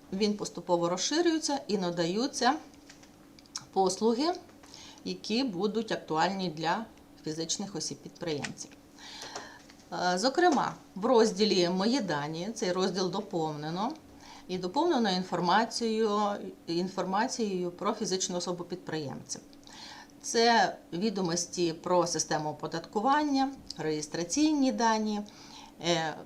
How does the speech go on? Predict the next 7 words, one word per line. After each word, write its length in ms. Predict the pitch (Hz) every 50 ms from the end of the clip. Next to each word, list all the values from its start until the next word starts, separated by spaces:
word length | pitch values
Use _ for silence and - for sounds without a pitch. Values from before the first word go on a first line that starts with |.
| - - - -
кведи, 580 | - 185 180 220 240 254 269 247 226 180 165 -
адреси, 600 | - 160 160 165 180 202 233 254 254 - 202 165
об'єкти 400 | 147 147 165 170 175 - - -
оподаткування. 880 | 180 175 175 180 170 175 170 - - - 165 156 151 139 143 143 131 131
Е, 80 | 170 - - - - - - - - - - - - - - - - - - - - - - - - - - - - - - - - - 175 175 175 175 170 170 175
в 140 | 170 170 190
розділі 800 | 190 196 196 220 208 196 196 220 233 220 214 214 196 196 196